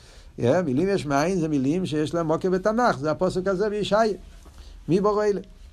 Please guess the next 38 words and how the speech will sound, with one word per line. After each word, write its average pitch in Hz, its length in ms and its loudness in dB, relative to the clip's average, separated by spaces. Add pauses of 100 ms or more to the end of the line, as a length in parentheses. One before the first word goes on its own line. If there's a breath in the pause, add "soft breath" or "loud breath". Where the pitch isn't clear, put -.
(1200 loud breath)
אז 110 140 0
ממילא 147 340 2
יש 185 200 4
בזה 196 180 4
עומק. 185 340 -2 (380)
זה 202 120 0
נקודה 202 320 2
ראשונה. 131 380 -4 (320)
אז - 100 -12
חייב 170 320 2
להיות 180 240 0
בזה 156 220 0
עומק, 170 340 0
כשמדברים 131 760 -2
על 147 120 2
עין, 180 220 -2
מדברים 156 160 -2
על 147 80 -2
הקדוש 123 240 -4
ברוך 95 260 -10
הוא. - 80 -20 (840 loud breath)
עכשיו, 92 260 -6
מה 120 140 2
השאלה 113 400 0
של 110 160 -6
הרב? 82 220 -12 (300)
חייר 120 160 -4
בפשטוס, 185 580 -2
התירוץ 123 500 0
הוא, 107 120 -2
בסדר, 180 320 0 (240)
אפילו 202 400 0
אם 123 100 -2
אנחנו 127 200 -4
נגיד, 123 340 0
כמו 127 180 -2
שחסידס 180 500 -4
אומר, 87 180 -12